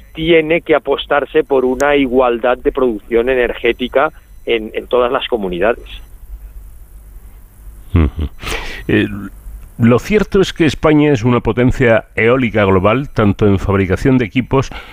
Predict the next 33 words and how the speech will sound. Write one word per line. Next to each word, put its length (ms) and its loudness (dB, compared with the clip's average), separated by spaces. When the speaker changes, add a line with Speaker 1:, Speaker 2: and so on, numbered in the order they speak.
Speaker 2:
como 280 4
en 80 0
generación 640 2
de, 380 4
de 180 2
energía 440 2
en 140 2
tierra 380 0
firme, 320 2
según 360 0
datos 560 0
de 120 0
este 240 -6
estudio. 420 0
Sin 260 0
embargo, 300 2
nuestro 380 0
litoral 420 0
presenta 560 0
problemas 560 0
para 200 0
los 220 -2
parques 480 -2
eólicos 480 2
marinos. 540 0
¿Por 200 0
qué? 200 0
Speaker 1:
Sí, 180 2
realmente 680 2
tenemos, 640 0
eh, 280 4
más 260 -4
de 100 0